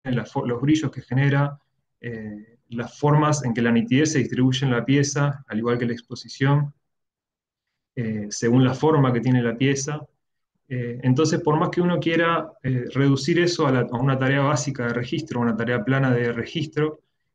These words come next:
eh, es una tarea en realidad muy diferente de lo que implicaría, por ejemplo, poner un, un documento en, en papel en un escáner y generar una versión digital.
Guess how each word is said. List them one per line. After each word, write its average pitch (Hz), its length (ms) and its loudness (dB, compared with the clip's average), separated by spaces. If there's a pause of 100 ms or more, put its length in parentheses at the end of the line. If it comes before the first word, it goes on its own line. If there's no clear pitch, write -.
(100)
eh, 120 300 -6
es 120 180 -4
una 147 120 2
tarea 139 200 2
en 143 80 2
realidad 131 500 0 (340)
muy 120 460 2
diferente 143 720 2
de 131 100 2
lo 120 120 0
que 113 80 -2
implicaría, 110 580 0
por 104 120 -4
ejemplo, 117 380 -2
poner 107 280 0
un, 107 380 0
un 113 140 -16
documento 113 680 -8
en, 107 100 -18
en 101 120 -20
papel 120 340 -4
en 120 80 -2
un 120 120 -2
escáner 135 520 0
y 104 180 -8
generar 110 480 -6
una 120 200 -4
versión 117 280 -6
digital. - 800 -6